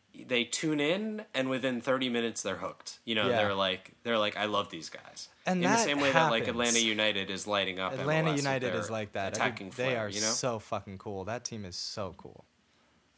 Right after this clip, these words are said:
Speaker 1: So, um,
Speaker 2: Huge fan.
Speaker 1: a lot of reason to hope. And, uh, one more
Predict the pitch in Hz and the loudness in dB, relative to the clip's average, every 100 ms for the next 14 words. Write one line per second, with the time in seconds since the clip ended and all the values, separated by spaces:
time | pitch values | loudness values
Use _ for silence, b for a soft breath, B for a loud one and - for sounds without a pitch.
0 | B B B B B B - 147 131 120 | B B B B B B 2 4 4 2
1 | 120 117 165 - 110 82 - 151 160 147 | 0 2 2 0 -8 -8 -4 2 4 4
2 | 131 117 113 98 92 85 - - 123 123 | 0 0 -2 -4 -4 -4 -6 -4 2 2
3 | 117 117 113 113 - 139 180 185 165 160 | 2 2 4 2 -2 2 2 4 4 4
4 | - | 0